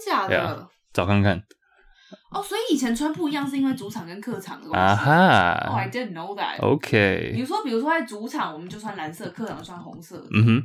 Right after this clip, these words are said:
Speaker 2: 对，除非说两队都是红色，那就是可能会改一下。
Speaker 1: 哦。
Speaker 2: 像我刚刚随便打了一个热火队，这是我们 Andy 最爱的。热火球衣就有，这有几种？
Speaker 1: 啊，这样不会太多吗？
Speaker 2: 太多了，
Speaker 1: 还是这样
Speaker 2: 真的太多。
Speaker 1: 比较好卖？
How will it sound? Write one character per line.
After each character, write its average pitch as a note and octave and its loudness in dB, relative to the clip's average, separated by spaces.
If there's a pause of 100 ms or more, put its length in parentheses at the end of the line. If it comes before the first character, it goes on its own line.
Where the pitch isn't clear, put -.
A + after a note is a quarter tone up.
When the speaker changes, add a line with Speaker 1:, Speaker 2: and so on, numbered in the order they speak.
(120)
Speaker 2:
对， F2+ 4
除 A#2+ 4
非 E3 6
说 E3+ 6
两 G#2 6
队 A2+ 6
都 G#2 6
是 G#2+ 4
红 E2+ -4
色， F2 -2
那 G2 2
就 F#2+ 2
是 F2+ 0
可 E2+ -10
能 D#2+ -10
会 E2 -8
改 - -10
一 - -12
下。 - -10
Speaker 1:
哦。 A#3+ -10 (440)
Speaker 2:
像 - 0
我 G2+ 4
刚 G#2+ 4
刚 A#2 4
随 G#2+ 2
便 A2+ 4
打 F2+ 2
了 F2+ 4
一 - 6
个 G2+ 6
热 A2+ 6
火 E2 -2
队， F2 2
这 G#2 2
是 G2 4 (180)
我 - -4
们 F2+ 0
Andy G#2 4
最 F#2 2
爱 F2 2
的。 F2 -4 (420)
热 F3 4
火 A2 6
球 G#2 4
衣 G#2+ 8
就 A2+ 6
有， E2+ 2 (340)
这 - 0
有 E2+ 2
几 D#2+ -6
种？ - -8 (680)
Speaker 1:
啊， C#4 -4
这 B4 -6
样 E4 -6
不 B3+ -10
会 C#4 -8
太 E4+ -6
多 A#3 -4
吗？ G3 0
Speaker 2:
太 B2 4
多 G2+ 4
了， F2+ 4
Speaker 1:
还 F2 -2
是 - -4
这 A#2+ 4
样 A#2+ 6
Speaker 2:
真 - -
的 G#2+ 4
太 G2+ 4
多。 F#2 -4
Speaker 1:
比 - -8
较 - -
好 F3 -14
卖？ F3 -8